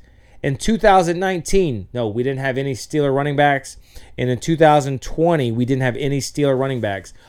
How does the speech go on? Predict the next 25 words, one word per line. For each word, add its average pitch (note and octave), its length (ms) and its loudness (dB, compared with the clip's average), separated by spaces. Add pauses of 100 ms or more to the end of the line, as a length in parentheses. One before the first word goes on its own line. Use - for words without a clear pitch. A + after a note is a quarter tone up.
(140)
Obviously, C#3+ 420 -2
because B2+ 420 2
James B2 320 -2
Conner C3+ 300 -4
was G#2+ 160 -4
injured. D3 560 0 (1000)
They A2+ 100 -8
had A2 240 -6
Benny B2 220 -4
Snell. D#3+ 600 0
They C3 80 0
had, A2 400 -6
uh, A2 200 -8
but A#2 100 -6
they, D3 160 0
they've C#3 320 -4
had D#3 180 0
a C3 80 0
who's D#3 320 -4
who D#3 220 -2
of A2 100 -2
nobodies C3+ 560 0
in B2 120 -4
that B2 180 -6
backfield. C#3 580 -4